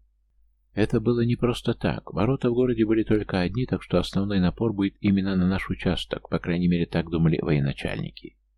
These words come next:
Граф считал, что атаковать будут сразу со всех сторон, поэтому войска были расположены по всему периметру.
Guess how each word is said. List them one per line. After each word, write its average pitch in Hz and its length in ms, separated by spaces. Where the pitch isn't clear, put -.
Граф 78 240
считал, - 260
что - 180
атаковать 95 440
будут 95 200
сразу 95 280
со 92 160
всех - 220
сторон, 69 440
поэтому 71 320
войска 69 420
были 107 200
расположены 87 680
по 87 120
всему 90 300
периметру. 73 680